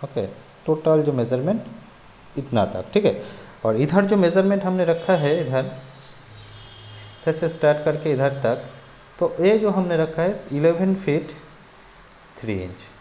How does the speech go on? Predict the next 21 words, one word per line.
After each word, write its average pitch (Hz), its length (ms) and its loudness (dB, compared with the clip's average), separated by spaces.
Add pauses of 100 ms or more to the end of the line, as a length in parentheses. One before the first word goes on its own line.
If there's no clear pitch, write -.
(120)
okay। 120 260 -8 (1400)
तो 160 80 4
देखिए 170 380 2
measurement 202 520 2
आपको 170 220 -2
मिल 123 200 2
गया 151 220 0 (240)
middle 98 260 -6
का। - 140 -10 (360)
उसके - 220 0
बाद 196 240 4
next 196 340 2
यहीं 180 160 4
पर 196 140 0
हमने 185 240 4
रखा 175 260 0
है 185 120 0
छोटा 160 280 0
सा 165 160 0
एक 165 220 2 (1600)
toilet, 113 500 2